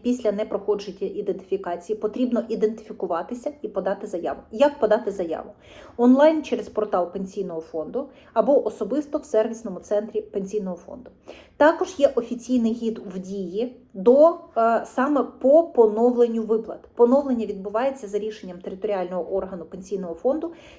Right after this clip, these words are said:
і після з'ясування обставин. Е, що говорити, так? Що робити? Е, там, спокійно, прошу повідомити причину призупинення. Далі або ідентифікація, або оновлення даних, там, або підтвердження документів.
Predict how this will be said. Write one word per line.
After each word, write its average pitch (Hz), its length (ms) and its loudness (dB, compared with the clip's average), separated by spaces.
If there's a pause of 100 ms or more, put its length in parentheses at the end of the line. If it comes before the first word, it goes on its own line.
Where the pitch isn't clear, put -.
і - 100 -6
після 262 420 0
з'ясування 196 640 -4
обставин. 170 460 -10 (680)
Е, 208 200 2
що 370 220 4
говорити, 208 520 4
так? 226 300 -8
Що 262 220 2
робити? 165 400 -2
Е, 190 460 -4
там, 180 260 -10
спокійно, 254 720 -2
прошу 359 400 2
повідомити 240 560 2
причину 226 460 -4
призупинення. 170 760 -8
Далі 294 480 2
або 247 240 4
ідентифікація, 208 920 -2
або 233 240 6
оновлення 185 480 -4
даних, 254 400 -4
там, 247 240 -4
або 208 200 2
підтвердження 185 580 -6
документів. - 520 -14